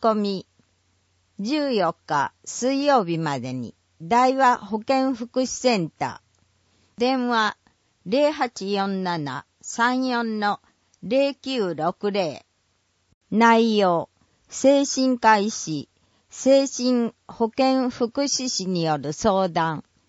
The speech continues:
定員、申し込み先着順二人。健康広場を終わります。こんにちは。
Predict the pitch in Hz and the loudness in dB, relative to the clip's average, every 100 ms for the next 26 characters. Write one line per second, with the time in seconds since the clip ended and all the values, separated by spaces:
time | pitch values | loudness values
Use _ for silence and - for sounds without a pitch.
0 | _ _ _ _ - 247 240 226 220 214 | _ _ _ _ 2 6 6 4 2 -2
1 | 190 - _ _ - 269 294 - - 254 | -4 -10 _ _ 0 2 2 0 0 2
2 | 254 254 269 269 254 247 233 226 214 220 | 2 0 2 2 2 0 2 -2 0 -2
3 | 208 - - - 247 208 151 143 _ _ | -2 -8 -18 -2 2 4 2 -10 _ _
4 | _ _ _ _ _ _ _ _ _ _ | _ _ _ _ _ _ _ _ _ _
5 | 302 320 - 302 302 277 240 185 160 143 | -2 -2 4 4 4 2 2 2 2 0
6 | 127 - _ _ _ 175 190 175 156 147 | -2 -8 _ _ _ 2 2 2 -2 -4
7 | 135 - - - _ _ _ _ _ _ | -4 -6 -8 -16 _ _ _ _ _ _
8 | _ _ _ _ _ _ _ _ _ _ | _ _ _ _ _ _ _ _ _ _
9 | _ _ _ _ _ _ _ _ _ _ | _ _ _ _ _ _ _ _ _ _
10 | _ _ _ _ _ _ _ _ _ _ | _ _ _ _ _ _ _ _ _ _
11 | _ _ _ _ _ _ _ _ _ _ | _ _ _ _ _ _ _ _ _ _
12 | _ _ 233 240 240 156 196 180 175 | _ _ 0 0 -2 -2 0 2 0